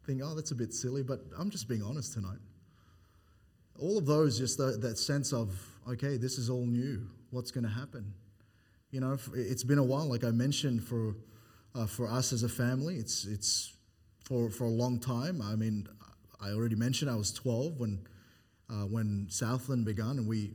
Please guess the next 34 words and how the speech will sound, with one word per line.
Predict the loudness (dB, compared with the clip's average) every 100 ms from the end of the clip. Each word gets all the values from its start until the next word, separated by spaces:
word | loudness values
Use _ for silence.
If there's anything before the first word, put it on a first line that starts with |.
| -8
from | -6 -6
twelve | -2 0 2
years | 2 0
old | 0 0 0
right | -2
through | -4 -2 0 0 -2
last | -2 0 -2 -2 -2
year | -2 -4 -6 -4
to | -2 -2 -2 0
middle | 2 4
of | 2 2
this | 2 2
year, | 0 0 -2 -10 -20 -20 -20 _ -2
we | 2
were | 2
part | 0 0
of | 0
that | -2 -4
church. | -8 -8 -12 -20 -20 -20 _ _ _ _ _ _ _ _ _ -4
We, | 0 2 2 0 -4 -2
I |
grew | 2 4
up | 2 4
there, | 4 4
I | 2
got | 0 -2
trained | 0 2 2 2
there, | 0 -2
I, | -2 -2 -4 -10 -20 -20 -20 -12 -4
I | -2
became | 0 -2 0 0
the | 0
pastor | 0 2 2 2 2
there, | 2 0 -2 -4